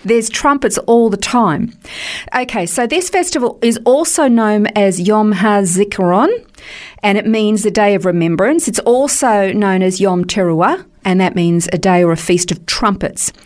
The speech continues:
Now, it's celeda-, celebrated over two days, and it's very curious why they celebrate this feast over two days. It's because it, it has to it has to start right at the timing of the new moon.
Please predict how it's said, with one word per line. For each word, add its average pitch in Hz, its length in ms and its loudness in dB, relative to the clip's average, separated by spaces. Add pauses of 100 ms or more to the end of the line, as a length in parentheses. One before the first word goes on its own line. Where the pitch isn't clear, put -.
(480)
Now, 175 320 0
it's 185 220 -2
celeda-, 277 580 0
celebrated 320 540 0
over 220 180 0
two 214 240 -4
days, 190 320 0
and 180 80 2
it's 170 120 -2
very 262 200 2
curious 214 460 0
why 196 580 0
they 175 140 -2
celebrate 170 500 -2
this 175 160 -4
feast 170 300 -2
over 170 180 0
two - 280 0
days. 170 360 2 (540)
It's 226 140 -4
because 247 340 -2
it, - 220 -6
it 214 100 -2
has 330 360 -4
to 285 380 -2 (560)
it 208 80 -2
has 285 300 0
to 339 100 0
start 226 640 -2
right 233 420 0
at 240 140 -2
the 240 60 -2
timing 214 440 2
of 185 120 -2
the 202 80 0
new 190 260 2
moon. 190 580 2